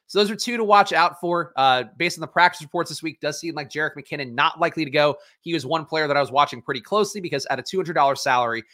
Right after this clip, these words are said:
I think he would have been a very important player for Showdown, both to either go with or to fade accordingly. Uh, but that is not looking like it'll be the case. Top projected players, though,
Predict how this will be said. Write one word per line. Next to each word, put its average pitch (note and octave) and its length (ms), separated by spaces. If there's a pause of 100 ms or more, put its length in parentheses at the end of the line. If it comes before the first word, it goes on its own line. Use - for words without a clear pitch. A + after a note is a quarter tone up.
(180)
I C#3+ 60
think D3+ 100
he D3+ 80
would D3 80
have C3+ 60
been C#3 100
a B2+ 40
very F#3 300
important D3 400
player C3+ 220
for C3+ 100
Showdown, B2 440
both A#2+ 180
to C3 80
either G#2 200
go F3 200
with E3+ 220 (320)
or D3 120
to C#3 80
fade C3+ 280
accordingly. A2 520 (260)
Uh, G#2+ 120
but G#2+ 80
that A#2+ 100
is A2+ 120
not C3 200
looking B2 200
like A#2 120
it'll A2+ 120
be G#2+ 100
the G2+ 60
case. - 400 (340)
Top G#3+ 180
projected G#3+ 400
players, E3+ 320
though, D3 320